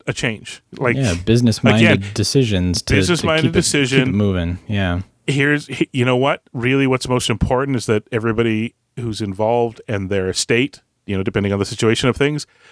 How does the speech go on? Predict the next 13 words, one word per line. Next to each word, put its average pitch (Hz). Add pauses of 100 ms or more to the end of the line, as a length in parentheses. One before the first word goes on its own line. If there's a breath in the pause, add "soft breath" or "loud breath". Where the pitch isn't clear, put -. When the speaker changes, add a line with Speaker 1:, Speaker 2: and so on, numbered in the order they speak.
(240 soft breath)
Speaker 1:
gets -
their 107
fair 104
cut - (140)
'cause 98
it 98
was 95
built 98
on 92
their 95
backs 95
and 90
their, 92